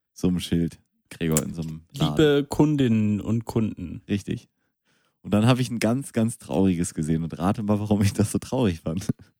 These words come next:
Speaker 2: Da stand „Lieber Kunde“?
Speaker 1: Nee, da stand „Liebe Be-, äh, und das ist ein Modellwarenladen“, ja. Und da steht
Speaker 2: Modellbahn?
Speaker 1: Modellwarenladen, ja.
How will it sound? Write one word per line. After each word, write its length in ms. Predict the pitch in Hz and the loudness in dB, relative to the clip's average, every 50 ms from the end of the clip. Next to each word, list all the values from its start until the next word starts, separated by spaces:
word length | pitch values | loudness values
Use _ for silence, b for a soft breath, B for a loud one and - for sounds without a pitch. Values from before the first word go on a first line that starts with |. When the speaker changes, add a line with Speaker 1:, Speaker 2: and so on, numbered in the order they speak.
| _ _ - | _ _ -8
Speaker 2:
Da 120 | - 127 | -6 -6
stand 280 | 127 - 127 123 123 123 | -4 -2 -2 0 0 2
„Lieber 220 | 127 131 127 120 | 2 2 2 2
Kunde“? 460 | 117 - - 151 160 165 190 233 226 - _ _ _ | 2 4 2 4 4 4 0 0 -2 -6 _ _ _
Speaker 1:
Nee, 340 | - 95 95 95 104 131 156 - _ _ _ | -12 -6 -2 0 0 0 0 -2 _ _ _
da 140 | - 92 101 | -4 -4 -4
stand 480 | 98 - - 95 113 120 - - - - b b b b b b b b b b b b b | -4 -4 -4 -2 -2 -2 -2 -4 -12 -20 b b b b b b b b b b b b b
„Liebe 280 | - - 147 156 135 143 | -4 -2 -2 0 0 -2
Be-, 260 | 98 - - 107 - - - 101 - - | -4 -4 -4 -6 -6 -6 -8 -12 -8 -6
äh, 100 | 120 139 - - 131 - - - | -6 -4 -4 -4 -6 -8 -4 -2
und 80 | 131 117 | 2 4
das 160 | 127 123 120 | 4 4 4
ist 140 | 131 139 - | 2 -2 0
ein 80 | 131 | 2
Modellwarenladen“, 1040 | 113 107 107 101 107 117 135 117 95 87 85 82 82 82 82 80 78 78 80 82 85 | 2 4 4 6 6 4 4 4 2 2 2 2 0 -2 -2 -2 -2 -2 -2 -2 -4
ja. 260 | 78 80 95 113 123 131 _ _ _ _ _ _ - | -2 -2 -2 -2 -2 -4 _ _ _ _ _ _ -2
Und 80 | 104 104 | 2 4
da 40 | 104 | 6
steht 160 | 131 131 127 135 | 6 6 6 6
Speaker 2:
Modellbahn? 760 | 135 135 170 190 185 190 - 110 104 113 123 131 143 180 - - - | 8 8 8 6 4 2 2 4 4 6 6 4 4 2 0 -4 -4
Speaker 1:
Modellwarenladen, 1160 | - 120 123 120 127 113 110 113 120 113 87 85 82 82 85 76 80 78 76 76 73 73 78 | -2 2 4 4 6 6 8 6 6 6 4 2 2 2 0 -2 -4 -4 -4 -4 -4 -4 -4
ja. 180 | 78 76 78 78 | -6 -6 -6 -8